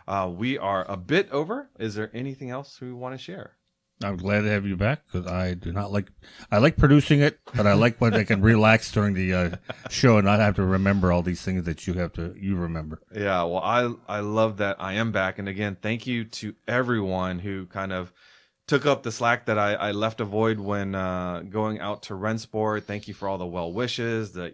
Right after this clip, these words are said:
Speaker 1: emails, the texts. Um, and I'm so proud of the P C A team for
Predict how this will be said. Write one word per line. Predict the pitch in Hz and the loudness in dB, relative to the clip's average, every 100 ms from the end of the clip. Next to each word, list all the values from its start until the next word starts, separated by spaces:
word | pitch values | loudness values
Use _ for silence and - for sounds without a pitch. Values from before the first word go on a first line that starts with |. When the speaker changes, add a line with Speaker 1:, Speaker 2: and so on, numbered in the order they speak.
| - | -10
Speaker 1:
emails, | 120 113 110 107 104 95 | -6 -4 -4 -4 -6 -8
the | 85 82 | -12 -14
texts. | - 113 113 110 - _ - - | -8 -4 -4 -4 -18 _ -20 -16
Um, | 80 82 82 78 | -10 -8 -8 -10
and | 95 | -10
I'm | 92 | -8
so | 87 123 123 | -6 -2 -2
proud | - 104 101 104 95 | -2 -2 0 -2 -6
of | 98 87 | -10 -8
the | 87 | -12
P | - | -12
C | 104 - | -12 -10
A | 98 | -10
team | 90 - 98 90 | -10 -12 -12 -12
for | 92 90 76 - | -10 -10 -10 -12